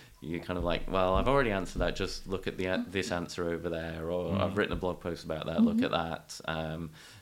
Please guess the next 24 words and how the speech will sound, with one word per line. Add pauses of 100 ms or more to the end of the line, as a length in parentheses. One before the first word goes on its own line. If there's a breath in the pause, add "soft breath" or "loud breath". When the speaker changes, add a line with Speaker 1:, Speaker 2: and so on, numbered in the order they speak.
(260 loud breath)
Speaker 1:
um,
but
it, (100)
it
always
surprises
me (480 loud breath)
that
people
do
come
up
with,
like,
new
questions,
right?
Speaker 2:
Mm-hmm.
Speaker 1:
Stuff
which (480 loud breath)
it's
similar
to
something